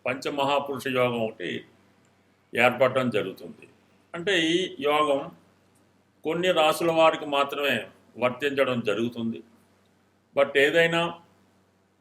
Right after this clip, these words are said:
ఒకరి యొక్క జీవితంలో వారు జన్మించిన దగ్గర నుంచి జీవితం చివరి దాకా కూడా ఎటువంటి లోటు లేకుండా, అంటే ఆహారానికి,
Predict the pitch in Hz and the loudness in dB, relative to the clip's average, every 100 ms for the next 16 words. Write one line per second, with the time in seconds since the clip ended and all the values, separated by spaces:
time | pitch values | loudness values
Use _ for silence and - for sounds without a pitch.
0 | 120 123 147 143 139 139 143 135 - - | -4 0 2 2 2 2 2 2 0 -18
1 | _ _ 113 110 135 147 147 151 143 139 | _ _ -12 -2 -2 -2 -2 -2 4 4
2 | 139 - _ _ _ _ 123 123 135 117 | 4 -6 _ _ _ _ -4 0 0 0
3 | 120 131 147 156 165 156 151 135 139 139 | 0 0 -2 -4 -4 -4 -2 -2 -2 -2
4 | 139 135 139 - _ _ _ _ _ _ | -4 -4 -10 -10 _ _ _ _ _ _
5 | _ - _ 107 131 151 170 175 160 - | _ -20 _ -8 -2 0 0 -4 -6 4
6 | 135 147 147 151 147 143 135 131 135 - | 4 6 4 2 4 2 0 2 0 0
7 | - _ _ _ _ _ _ _ _ - | -18 _ _ _ _ _ _ _ _ -20
8 | - - - 123 135 175 175 170 165 156 | -20 -20 -8 -2 0 0 0 0 0 0
9 | - - _ 127 139 156 160 147 139 135 | -4 -16 _ -2 2 2 2 6 6 6
10 | 120 98 92 - 120 127 180 - - _ | -2 -2 -6 -8 -10 0 0 0 -10 _
11 | _ _ _ _ _ _ 120 127 139 143 | _ _ _ _ _ _ 0 2 6 6
12 | 143 139 131 143 | 6 4 0 -6